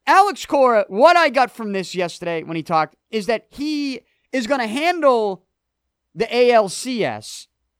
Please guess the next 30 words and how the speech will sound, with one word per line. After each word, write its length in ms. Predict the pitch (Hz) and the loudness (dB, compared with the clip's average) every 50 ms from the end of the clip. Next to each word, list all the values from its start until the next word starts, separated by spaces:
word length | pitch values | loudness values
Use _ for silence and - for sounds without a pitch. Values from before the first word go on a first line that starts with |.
| _ | _
much 400 | - 196 220 269 294 285 - - | -6 -2 0 0 0 0 0 -2
like 200 | 269 277 247 - | -2 -2 -2 -4
he 180 | - 240 220 190 | -6 -10 -10 -8
handled 580 | 220 220 220 220 208 196 196 185 175 151 147 - _ _ _ | -6 -6 -6 -4 -4 -2 -2 -2 -4 -6 -10 -14 _ _ _
the 180 | - 190 - 196 | -8 -6 -4 -2
A 140 | 202 196 196 | 0 0 2
L 160 | 180 170 165 | 0 0 -2
D 280 | 135 139 202 180 135 | -4 -6 -6 -6 -6
S 320 | 95 90 - - - - - _ _ _ _ _ _ _ _ _ _ _ | -8 -10 -12 -16 -16 -18 -18 _ _ _ _ _ _ _ _ _ _ _
with 180 | - 185 202 - | -2 -2 -2 -2
his 160 | 196 156 156 | -4 -6 -6
rotation, 460 | 175 156 - 190 175 127 - - - _ _ _ _ _ _ _ _ _ _ _ _ _ _ _ _ _ - | -6 -6 -6 -6 -8 -8 -8 -12 -20 _ _ _ _ _ _ _ _ _ _ _ _ _ _ _ _ _ -18
which 140 | 139 - | -18 -16
is 80 | 143 127 | -18 -14
Chris 240 | - 196 185 - - | -10 -10 -10 -8 -8
Sale 220 | - 190 175 170 | -6 -4 -4 -4
game 200 | 165 160 160 156 | -4 -4 -4 0
one, 260 | 190 269 339 330 - - _ _ _ _ _ _ _ _ _ _ _ _ _ | 2 2 2 0 -2 -10 _ _ _ _ _ _ _ _ _ _ _ _ _
and 100 | 160 165 | -4 -2
as 160 | 190 190 160 180 | -2 -2 -2 -4
he 60 | 185 | -4
announced 400 | 180 180 180 170 - - - _ _ _ _ _ - | -2 -2 -2 -2 -4 -10 -16 _ _ _ _ _ -4
yesterday 400 | 190 226 208 - 233 214 214 185 | -4 -4 -4 -4 -6 -4 -4 -2
on 120 | 175 190 | -2 -2
Wednesday, 440 | 254 294 269 220 254 277 247 214 - _ _ _ _ _ _ _ - | -2 -2 -2 2 2 2 2 2 -2 _ _ _ _ _ _ _ -10
David 340 | 151 196 196 190 190 180 - | -6 -4 -4 -4 -4 -6 -4
Price 300 | - 208 202 202 185 - | -2 -2 -2 -2 -2 -4
in 100 | 196 170 | -8 -6
game 180 | 160 160 156 160 | -6 -6 -6 -6
two. 300 | - 339 381 381 349 | -2 0 0 0 -2